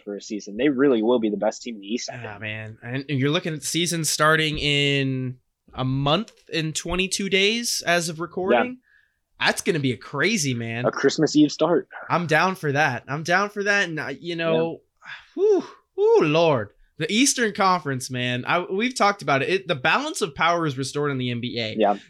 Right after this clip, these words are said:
Speaker 2: There are solid teams on both sides of the spectrum. It is gonna be really interesting to see. So,
Speaker 1: Yeah.
Speaker 2: you know, we've entered November, man. It, it's winter months, winter sports. Let's go. We might not have the N B A right now, but she's coming back.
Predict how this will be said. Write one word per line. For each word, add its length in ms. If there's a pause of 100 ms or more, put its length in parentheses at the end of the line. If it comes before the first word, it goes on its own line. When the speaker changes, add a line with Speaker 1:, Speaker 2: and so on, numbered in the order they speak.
Speaker 2:
There 220
are 420
solid 500
teams 400
on 260
both 380
sides 320
of 80
the 80
spectrum. 640
It 120
is 200
gonna 220
be 200
really 420
interesting 460
to 80
see. 360 (360)
So, 640
Speaker 1:
Yeah. 100
Speaker 2:
you 60
know, 140
we've 240
entered 320
November, 480
man. 400 (340)
It, 220
it's 180
winter 320
months, 460
winter 300
sports. 520
Let's 220
go. 220
We 100
might 160
not 100
have 160
the 140
N 100
B 240
A 60
right 180
now, 220
but 140
she's 220
coming 320
back. 360